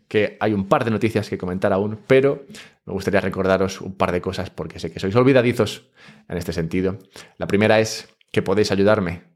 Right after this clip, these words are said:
con este contenido. Podéis ayudarme a, a conseguir llegar a más gentes, a más mentes, que más personas como tú escuchen este contenido y así tengas con más personas con las que hablar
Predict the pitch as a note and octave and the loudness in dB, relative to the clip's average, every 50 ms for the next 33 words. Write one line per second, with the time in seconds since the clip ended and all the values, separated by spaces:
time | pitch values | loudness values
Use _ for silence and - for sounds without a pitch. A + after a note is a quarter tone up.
0 | _ _ - - D#2+ E2 - - - E2 E2 E2 E2 F2+ F2+ F2 - A2+ C3 B2+ | _ _ -16 -12 -12 -12 -10 -8 -6 -4 -4 -4 -4 -4 -4 -4 -2 0 0 0
1 | G2 E2 G#2 G2 A2+ G#2+ A2 A#2+ B2 A#2+ A#2+ A#2+ A2+ A2 A2 - - - - - | 2 2 0 2 2 4 4 4 4 4 2 2 2 2 0 -2 -10 -20 -20 -20
2 | - - - G2+ G2+ A#2 A2 G#2 B2 C#3+ D#3+ B2 E2 - - - _ _ _ _ | -16 -8 -6 -4 0 0 2 2 4 4 4 2 0 -4 -12 -18 _ _ _ _
3 | - E2 E2+ F#2+ F2 F2 F#2 F2+ F2+ - - - A2+ G2+ F2+ - F2+ E2+ - - | -10 -4 -2 -2 -2 -2 -2 -4 -6 -4 0 2 2 2 0 -2 -6 -8 -8 -10
4 | - D2 E2+ E2 F#2 A2 A2 F2+ D#2+ - F2+ - - - - - - - - G2+ | -8 -6 -6 -2 0 0 0 0 -2 -6 -10 -12 -12 -18 -20 -20 -20 -12 -4 -2
5 | G#2+ G#2+ - A#2+ G#2+ - C3 B2+ A2+ G#2+ - - A2 G#2+ G#2 C3+ B2+ A2+ A2+ - | -2 0 2 2 2 4 4 2 2 2 2 2 2 2 4 2 2 2 0 -6
6 | - - - B2 A#2 - - G#2+ G2 G2 - A2 A2 - - G#2 A2 A2 G#2 G2+ | -10 -6 -4 -2 0 0 0 0 0 -2 -2 -4 -4 0 0 2 2 2 2 4
7 | G#2 G#2+ G#2+ G#2+ G#2+ G2 G2+ G2 - G#2+ - A#2 A2 G#2+ G#2 - - G#2 G#2+ G#2 | 2 4 4 4 4 4 2 2 0 -2 0 0 0 0 -2 -2 -2 0 0 0
8 | - G#2+ F#2+ - A2 G#2 G2+ G#2 - - - - - - - _ _ _ _ _ | 0 0 0 0 0 0 -2 -2 -4 -12 -18 -20 -20 -20 -20 _ _ _ _ _
9 | _ _ _ _ _ _ _ _ _ _ _ _ _ _ - - G2 F2+ F2 - | _ _ _ _ _ _ _ _ _ _ _ _ _ _ -12 -6 -4 -4 -2 0
10 | - B2 D3+ C#3 | 2 2 2 2